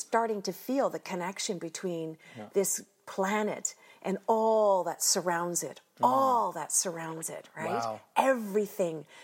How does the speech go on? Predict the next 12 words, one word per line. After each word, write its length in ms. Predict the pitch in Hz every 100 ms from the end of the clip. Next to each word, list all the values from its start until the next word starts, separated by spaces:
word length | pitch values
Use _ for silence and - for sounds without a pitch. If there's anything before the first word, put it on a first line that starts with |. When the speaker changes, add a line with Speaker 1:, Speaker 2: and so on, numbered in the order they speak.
| -
Speaker 1:
to 100 | 220
the 80 | 196 170 214
very 220 | 220 208
edge 180 | 175 175
of 120 | 160
all 220 | 180 190
the 80 | 185
universes. 720 | 175 214 202 180 151 - -
And 140 | 165 170
you're 140 | 165 160
like, 100 | 156
"Wow, 1080 | 165 180 202 262 240 311 180 165 156 147 147